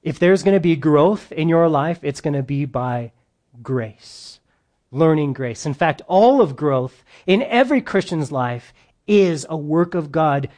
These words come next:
You never once told yourself to grow or worked hard enough or went to enough church services to accomplish growth in your life.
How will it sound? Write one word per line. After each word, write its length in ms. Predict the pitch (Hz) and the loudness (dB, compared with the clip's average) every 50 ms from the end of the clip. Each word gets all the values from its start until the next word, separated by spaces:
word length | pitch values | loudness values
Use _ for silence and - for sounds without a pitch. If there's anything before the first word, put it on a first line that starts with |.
| _ | _
You 220 | - 147 165 175 170 | -4 -2 0 2 2
never 360 | 160 165 165 175 160 180 170 | 2 2 0 2 2 2 0
once 440 | 156 151 160 170 170 160 160 - - | 0 0 0 0 0 -2 -4 -6 -8
told 260 | - 156 156 147 131 | -6 -6 -6 -6 -6
yourself 400 | 143 143 - - 156 135 - - | -8 -8 -6 -6 -6 -6 -6 -8
to 80 | - | -10
grow 460 | 135 123 135 147 139 131 120 117 107 - _ _ _ _ _ | -8 -2 0 0 0 0 -2 -4 -10 -14 _ _ _ _ _
or 220 | - 151 156 147 | 2 2 2 2
worked 460 | 135 139 165 180 170 170 175 - - - _ _ _ _ _ _ | 2 2 4 4 4 2 -2 -8 -20 -20 _ _ _ _ _ _
hard 320 | _ - - - 180 180 170 | _ -4 0 0 2 2 2
enough 240 | 165 156 139 - | 0 0 -2 -2
or 100 | - 147 | -4 -4
went 300 | 139 135 165 190 208 208 | -2 2 2 2 2 0
to 160 | - - 185 175 | 0 0 0 2
enough 240 | 175 175 165 - | 2 2 0 -2
church 260 | - - - 175 170 - | -2 -2 -2 -2 -2 -2
services 600 | - 165 151 139 135 - 139 123 117 110 - - _ _ _ _ _ | -4 -4 -2 -4 -6 -8 -8 -10 -10 -12 -14 -18 _ _ _ _ _
to 160 | - 175 160 | -4 0 0
accomplish 580 | 147 147 - - - 185 185 180 175 151 127 - | 0 -2 -2 0 2 2 2 2 0 -6 -8 -8
growth 600 | 139 131 - 170 170 175 170 165 151 139 - - | -10 -4 0 2 4 6 6 4 2 0 -4 -8
in 100 | 139 139 | -6 -4
your 160 | 135 135 131 | -4 -4 -2
life. 400 | 135 147 143 131 120 120 - _ | -2 -2 -2 -2 -4 -8 -12 _